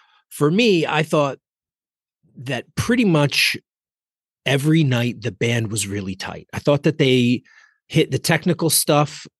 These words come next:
with the exception of one encore. They were loose. I, they're so comfortable playing at M S G, and they had a good mix of tunes as far as my tastes. And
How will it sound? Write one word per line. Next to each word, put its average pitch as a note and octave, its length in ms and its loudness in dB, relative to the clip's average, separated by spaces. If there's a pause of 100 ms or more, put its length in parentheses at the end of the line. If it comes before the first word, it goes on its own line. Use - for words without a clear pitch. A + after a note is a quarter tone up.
(400)
with B2 280 -4
the B2+ 100 0
exception B2 440 -2
of A2 120 -2
one A2 220 -2
encore. C#3+ 640 2 (560)
They B2 420 2
were A#2+ 880 -2 (600)
loose. C#3 720 2 (400)
I, B2 140 0 (420)
they're B2+ 180 -4
so F3+ 240 2
comfortable E3+ 680 0
playing D3+ 520 0
at C#3 200 -2
M C3+ 160 0
S C3+ 160 0
G, B2+ 560 0 (320)
and A#2+ 680 0 (320)
they C3+ 100 2
had D#3 140 2
a E3 60 2
good D3 300 2
mix C#3+ 380 0
of A2 220 -4
tunes C#3+ 400 -4
as A2 140 -2
far A#2+ 220 -2
as F#2+ 140 -8
my G2+ 260 -4
tastes. - 600 -4
And A#2+ 340 2